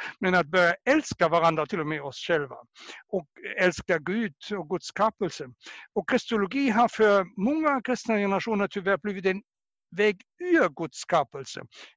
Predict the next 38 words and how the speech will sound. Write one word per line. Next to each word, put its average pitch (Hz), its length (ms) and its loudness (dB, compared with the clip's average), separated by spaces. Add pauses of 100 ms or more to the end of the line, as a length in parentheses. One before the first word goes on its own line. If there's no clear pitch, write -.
(160)
ur 311 280 6
Guds 190 340 -4
rike 170 280 -2
och - 140 -12
inte 196 260 -6 (240)
till 311 260 2
Guds 156 420 -8
rike. 139 300 -16 (960)
Och 202 180 -4 (140)
här 240 200 2
måste 240 280 0
vi 190 160 -6
korrigera 185 680 0
en 147 120 -8
del, 135 320 -14
det 175 80 -4
är 180 40 0
riktigt. 170 340 -8
Alltså, 190 180 2
jag 196 160 4
är 254 40 2
inte 220 160 2
mot 196 220 2
kristologi, 185 640 -2 (300)
men 185 220 0
jag 190 120 2
är 180 80 4
mot 202 260 0
en 180 140 0
kristologi 185 640 -2 (1080)
som 185 180 0
förlamar 226 520 4
människor 196 480 2 (380)
eller 202 220 6
reducerar 170 540 -2
Kristus - 420 -6
till 165 140 -8
kultobjekt. 143 580 -12